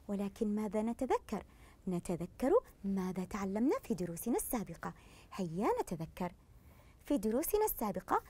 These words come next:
تكلمنا عن الحاسب الآلي. ماذا قلنا عن الحاسب الآلي؟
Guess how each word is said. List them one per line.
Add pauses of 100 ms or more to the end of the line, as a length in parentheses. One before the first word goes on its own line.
(120)
تكلمنا (100)
عن
الحاسب
الآلي. (460)
ماذا
قلنا
عن
الحاسب
الآلي؟